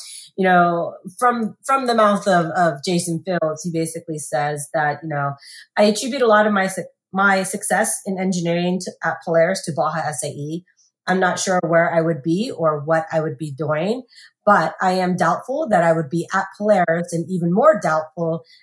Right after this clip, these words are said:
that I would be a senior vehicle architect at Polaris." Even though a lot of the fun has been taken out of Baja S A E this year due to the covid nineteen pandemic,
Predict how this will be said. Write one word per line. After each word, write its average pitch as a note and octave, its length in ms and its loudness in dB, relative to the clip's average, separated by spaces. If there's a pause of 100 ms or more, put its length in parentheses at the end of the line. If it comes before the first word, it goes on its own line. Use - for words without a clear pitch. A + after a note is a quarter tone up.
that F3+ 140 4
I F3 120 4
would E3+ 140 0
be F3 260 0
a E3+ 60 -2
senior F3+ 580 -2
vehicle E3 400 -2
architect D3 560 -8 (140)
at D#3+ 160 -6
Polaris." D3 500 -6 (580)
Even A3 280 0
though G#3 340 4 (340)
a F#3+ 60 2
lot F#3 200 6
of F#3 60 0
the G3 80 0
fun F#3+ 300 2
has F3+ 280 0
been F3 180 -2
taken E3 500 -4
out D#3 260 -2
of D3+ 300 -4
Baja D#3 220 -2 (100)
S D#3+ 180 -4
A D#3+ 40 -6
E D3+ 280 -8
this D3+ 240 -8
year D#3 240 -8
due D3+ 120 -10
to C#3 60 -10
the C#3 100 -10 (100)
covid D3 220 -6
nineteen A3 680 -8
pandemic, B3+ 500 -4